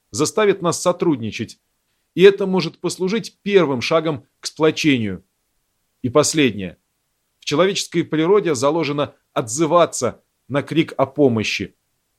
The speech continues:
А ведь мы пока еще люди. Или... После речи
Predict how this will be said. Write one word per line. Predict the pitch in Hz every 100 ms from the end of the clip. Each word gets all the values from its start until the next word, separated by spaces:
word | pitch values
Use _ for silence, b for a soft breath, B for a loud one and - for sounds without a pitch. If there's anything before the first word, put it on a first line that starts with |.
| _ _
А | 131
ведь | 135 127
мы | 123 147 123 - _ _ _ _ _ _
пока | 117 135
еще | 120 117 - 117
люди. | 110 180 156 110 - _ _ _ _ _ _ _ _
Или... | - 139 139 156 160 _ _ _ _ _ _ _ _ _ _ _ _ _ _ _ _ _ _ _ _ _ _ _ _ _ _ _ _ _ _ _ _ _ _ _
После | - 175 160 156
речи | 175 196 - 135 120